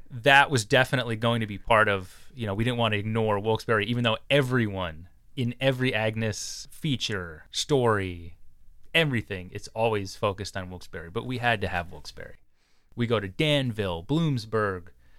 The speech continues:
Sunbury, Selinsgrove. Selinsgrove is one of my favorite places to go. The Isle of Q, which is kinda like this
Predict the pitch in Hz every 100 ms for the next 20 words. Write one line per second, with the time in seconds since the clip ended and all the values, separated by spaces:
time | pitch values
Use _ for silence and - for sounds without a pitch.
0 | - - - 180 160 147 131 110 101 95
1 | - - 220 214 185 135 117 123 104 92
2 | - 208 240 160 165 139 131 131 117 -
3 | 123 113 - 110 - 104 - 95 87 87
4 | 117 120 147 151 139 110 - 131 110 92
5 | 95 120 107 - 127 123 120 - 113 -